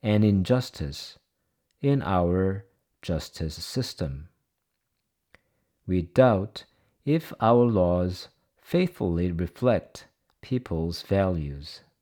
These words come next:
As Western societies remove God from their public sphere,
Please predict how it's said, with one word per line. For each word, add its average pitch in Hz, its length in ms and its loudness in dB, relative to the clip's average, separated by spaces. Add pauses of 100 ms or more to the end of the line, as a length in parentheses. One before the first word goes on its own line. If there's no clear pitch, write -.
(1400)
As 92 260 2
Western 131 380 2
societies 139 920 0
remove 92 420 0
God 92 380 0
from 131 360 -2
their 110 200 2
public 165 540 -4
sphere, 98 600 -2